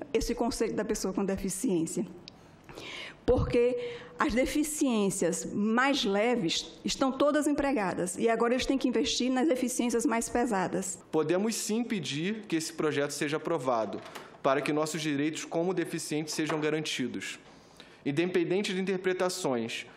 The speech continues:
Speaker 2: se continuasse-, continuarmos a depender de interpretações das demais organizações, continuamos a viver nesse limbo jurídico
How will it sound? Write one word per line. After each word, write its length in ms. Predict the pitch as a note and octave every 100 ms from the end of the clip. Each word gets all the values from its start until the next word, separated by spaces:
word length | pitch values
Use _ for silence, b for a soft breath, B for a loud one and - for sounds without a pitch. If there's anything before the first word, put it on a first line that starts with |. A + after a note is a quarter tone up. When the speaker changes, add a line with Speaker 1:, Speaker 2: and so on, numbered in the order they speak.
| B B
Speaker 2:
se 140 | D#3
continuasse-, 680 | D#3+ F3 F3+ E3 F3 G#3 G3+ - -
continuarmos 920 | - D#3 D#3+ E3+ D#3 F3 E3 B2+ A2 -
a 100 | B2
depender 400 | D3 D3+ C#3+ D3
de 100 | C#3
interpretações 1000 | C#3 C3+ B2+ A2+ A2 - E3+ D3+ B2+ - B B
das 220 | A#2+ C3+
demais 400 | C#3 B2+ C#3 D3
organizações, 920 | C#3 B2+ B2+ A2+ A2 - D#3 C#3+ B2 - B B
continuamos 880 | D3 C#3+ E3 E3 F3 F#3+ G3 G3 -
a 140 | - D3
viver 600 | D3 D3+ C3+ C#3+ E3 - B
nesse 280 | C#3 D3 D#3+
limbo 260 | D#3+ D#3+ D3+
jurídico 720 | C#3+ C#3 D3 G3 G3 - A3